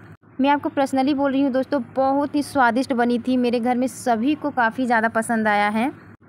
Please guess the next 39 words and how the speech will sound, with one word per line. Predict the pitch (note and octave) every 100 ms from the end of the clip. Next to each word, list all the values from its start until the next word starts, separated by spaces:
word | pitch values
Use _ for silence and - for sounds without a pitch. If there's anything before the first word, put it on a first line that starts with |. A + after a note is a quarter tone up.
| -
सभी | - C4 C#4
ने | E4 E4
खूब | - C#4 D4+ -
तारीफ़ | A3 A#3+ -
किया। | A3+ B3
तो | C#4+ -
एक | A3+ D4+
बार | C#4 C#4+
आप | - A#3+ B3
भी | D4 -
इस | B3+ -
तरीके | C4 B3 B3
से | B3+ C#4
बेसन | A3 A3+ A3+ C4
प्याज | B3 A#3 A3+
की | A#3+
सब्ज़ी | A#3 G#3+ A#3
बना | G#3 F#3 F#3
कर | A3+
देखिए। | G#3 A3 - A3 C4+ - - - _ - -
देखने | A3+ C#4 D#4 F4+
से | F4
ही | E4+
आपको | D4+ C#4
पता | D4 C4 C4
चल | B3+ A#3+
रहा | A#3
होगा | A#3+ B3+
कि | B3+
कितना | A#3+ A#3 C4
लजीज | C4+ A#3 A3+ B3
स्वादिष्ट | - A3+ G#3+ A#3+ A#3+
ये | A3+ A#3
सब्ज़ी | A#3+ G3+ A#3
बन | G#3+ A3
के | A3+
तैयार | A3+ G3+ F#3+ F#3+
हुआ | G#3+ A3 G#3+
है। | G#3+ A#3+